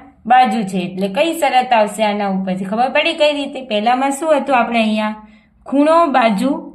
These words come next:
ખૂણો હતી ત્રિકોણમાં. આ ખૂણો વચ્ચે બાજુ આવતી હતી ને અહીંયા ખૂણો આવતો હતો. જ્યારે અહીંયા શું છે? ખૂણો છે, ખૂણો છે ને પછી બાજુ આવે છે. એટલે કઈ શરત આવશે?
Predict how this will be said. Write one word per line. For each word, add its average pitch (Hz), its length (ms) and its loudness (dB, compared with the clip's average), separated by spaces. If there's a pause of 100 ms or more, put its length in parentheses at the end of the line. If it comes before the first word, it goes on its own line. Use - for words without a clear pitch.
(120)
ખૂણો 330 260 2 (140)
હતી 180 360 -2
ત્રિકોણમાં. 208 580 0
આ 196 140 -2
ખૂણો 254 200 -2 (200)
વચ્ચે 233 280 -2
બાજુ 262 340 2
આવતી 233 260 -2
હતી 240 180 -4
ને 226 100 0
અહીંયા 214 360 -2 (320)
ખૂણો 320 220 0
આવતો 185 300 2
હતો. 180 160 -8
જ્યારે 202 300 2
અહીંયા 247 360 0
શું 294 180 -6
છે? 220 180 -4 (640)
ખૂણો 247 240 0 (180)
છે, 302 120 0 (380)
ખૂણો 262 280 -2 (160)
છે 294 140 2
ને 277 120 0
પછી 302 420 0
બાજુ 214 420 4
આવે 180 240 2
છે. 165 160 -12 (380)
એટલે 196 220 0
કઈ 330 300 2
શરત 247 380 2
આવશે? 208 380 0